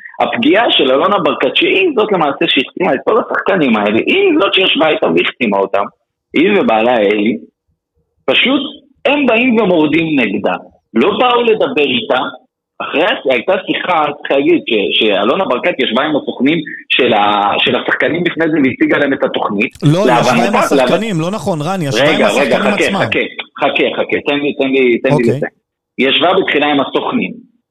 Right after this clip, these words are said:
Speaker 1: אוקיי? השחקנים, לדברי אנשים בהפועל באר שבע, הסוכנים הסכימו להצעה הזאת. ואז השחקנים אמרו, "רגע, אנחנו רוצים לשמוע את זה בעצמנו." הזמינה אותם הגברת ברקת אליה לסלון הביתה, חלקם נענו לה עם הראש,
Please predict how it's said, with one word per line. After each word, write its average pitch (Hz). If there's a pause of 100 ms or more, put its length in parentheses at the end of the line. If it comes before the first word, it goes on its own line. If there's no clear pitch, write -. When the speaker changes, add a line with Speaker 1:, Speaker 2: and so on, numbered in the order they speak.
(220)
Speaker 1:
אוקיי? 160 (560)
השחקנים, 160
לדברי 120
אנשים 113
בהפועל 135
באר 120
שבע, 107
הסוכנים - (320)
הסכימו 294
להצעה 123
הזאת. 90 (340)
ואז 135
השחקנים 277
אמרו, 269
"רגע, 285
אנחנו 247
רוצים 226
לשמוע 202
את 175
זה 185
בעצמנו." 175 (260)
הזמינה 240
אותם 269
הגברת 175
ברקת 208
אליה 180
לסלון 160
הביתה, 113 (500)
חלקם 202 (160)
נענו 180
לה 254
עם 208
הראש, 139